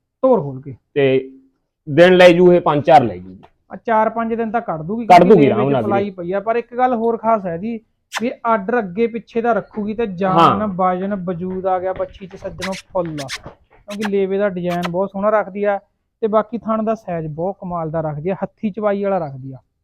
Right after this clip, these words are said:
Speaker 1: ਤੇ ਜਾਨ ਜੂਨ ਆ ਗਈ ਫੁੱਲ, ਤੇ ਆ ਗਈ ਜਿਵੇਂ ਤੁਹਾਨੂੰ ਮੈਂ ਦੱਸਿਆ ਪਚਾਸੀ ਪਰਸੈਂਟ ਇਹ ਜਰਸੀ ਚ ਪੈਂਦੀ ਆ।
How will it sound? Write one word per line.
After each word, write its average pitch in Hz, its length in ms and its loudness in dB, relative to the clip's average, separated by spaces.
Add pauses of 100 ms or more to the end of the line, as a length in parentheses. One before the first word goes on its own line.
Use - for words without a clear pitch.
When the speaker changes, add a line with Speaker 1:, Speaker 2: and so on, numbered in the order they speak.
(540)
Speaker 1:
ਤੇ 208 60 -6
ਜਾਨ 208 320 0
ਜੂਨ 214 200 0
ਆ 214 80 0
ਗਈ 208 100 -4
ਫੁੱਲ, 196 260 -6
ਤੇ 226 120 -4 (140)
ਆ 202 140 2
ਗਈ 202 120 -6
ਜਿਵੇਂ 214 180 -4
ਤੁਹਾਨੂੰ 208 180 -6
ਮੈਂ 214 80 -2
ਦੱਸਿਆ 190 200 -4
ਪਚਾਸੀ 202 520 -6
ਪਰਸੈਂਟ 190 400 -10 (100)
ਇਹ 190 160 -6
ਜਰਸੀ 175 460 -8
ਚ 196 60 -10
ਪੈਂਦੀ 160 360 -8
ਆ। 185 60 -2